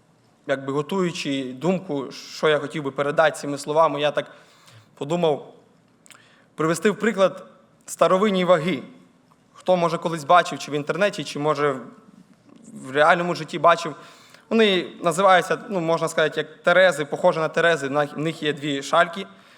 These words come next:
і на їх, на одну, якщо ти хочеш там купити, наприклад, кілограм чи один паунд чогось, на одну шальку ставлять паунд, е, наприклад, залізний якийсь шарик,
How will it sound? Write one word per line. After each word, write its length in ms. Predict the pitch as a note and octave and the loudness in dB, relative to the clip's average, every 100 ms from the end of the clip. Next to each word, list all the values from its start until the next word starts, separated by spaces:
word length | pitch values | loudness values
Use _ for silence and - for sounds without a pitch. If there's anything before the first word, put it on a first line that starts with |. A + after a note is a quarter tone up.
| _ _ _ _ | _ _ _ _
і 100 | F3 | -2
на 120 | F#3 | 0
їх, 340 | G3+ A#3 - - - _ _ _ | 0 -2 -4 -12 -20 _ _ _
на 180 | C#3+ E3+ | 0 4
одну, 280 | F3+ F3+ G3 | 4 2 0
якщо 200 | E3 F3+ | 0 -2
ти 80 | E3 | -2
хочеш 260 | F3+ E3 | -2 -2
там 180 | - D3+ | -2 -4
купити, 420 | - D3+ E3+ C#3 - _ _ _ _ _ _ | -4 -6 -6 -6 -12 _ _ _ _ _ _
наприклад, 440 | C#3 D#3 D3 C#3+ | -10 -4 -2 -2
кілограм 580 | - D3+ D3 D3 D3+ C3 - - | -2 -2 0 2 2 -2 -10 -12
чи 160 | C#3+ | -8
один 280 | C3+ C3+ D3 | -6 -4 -4
паунд 400 | C3 D3+ C#3 C3 - | 2 4 2 -2 -6
чогось, 380 | C3+ E3+ E3 - - _ _ _ | 0 0 -2 -12 -20 _ _ _
на 120 | C#3+ | 0
одну 220 | D#3+ E3 F3+ | 0 0 0
шальку 340 | E3+ E3+ E3+ | 2 0 -2
ставлять 500 | - E3+ E3+ E3 - - _ _ _ _ _ | 0 2 2 -2 -6 -20 _ _ _ _ _
паунд, 380 | E3+ F3+ F#3 G3 - - _ - C#3 | 4 4 4 -2 -8 -20 _ -18 -8
е, 180 | C3+ C3 | -6 -4
наприклад, 400 | C#3 D#3 C#3+ C3 | -4 -2 -2 0
залізний 380 | D#3 E3+ C#3+ | 0 0 -4
якийсь 200 | D3 D3 | -6 -6
шарик, 320 | - D#3+ E3 | -2 0 0